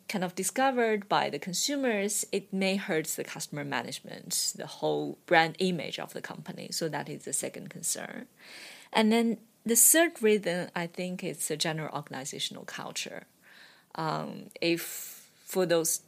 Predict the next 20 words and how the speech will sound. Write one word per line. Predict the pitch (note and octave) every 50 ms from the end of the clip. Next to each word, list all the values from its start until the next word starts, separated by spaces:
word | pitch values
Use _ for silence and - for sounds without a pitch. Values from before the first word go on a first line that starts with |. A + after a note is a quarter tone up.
| _ -
new | G3+ G3+ A3 A#3 A#3+
tech | A#3 - - - - -
companies, | - D#3 C#3+ D3+ - - - - - - - - -
because | - - - - - D3+ C#3+ -
w-, | - - - - - _
from | - - - F#3 F3 E3+ F3+
the | F3 E3+
first | E3+ - - B3 C4+ C4 - G3 E3
day | D#3+ D3+ D#3
of | - - - D3 -
their | - D3 C#3+ D3
launch | D3+ E3 F3 F#3 G3 G#3 - - -
date, | - C#3 - - - - - - - - - F3+ -
they | - F3 F3+ F3+
have | G#3+ G3+ - D#3+ F3
this | F#3 D#3 D#3+ -
mindset | - E3 E3 E3+ E3+ F3+ F3+ - - - - - E3
of | C#3+ - -
running | D#3 D3+ C#3 C3+ C3 B2+
experiments. | - - - - - - E2+ C#2 B1 - C2 - - - - - -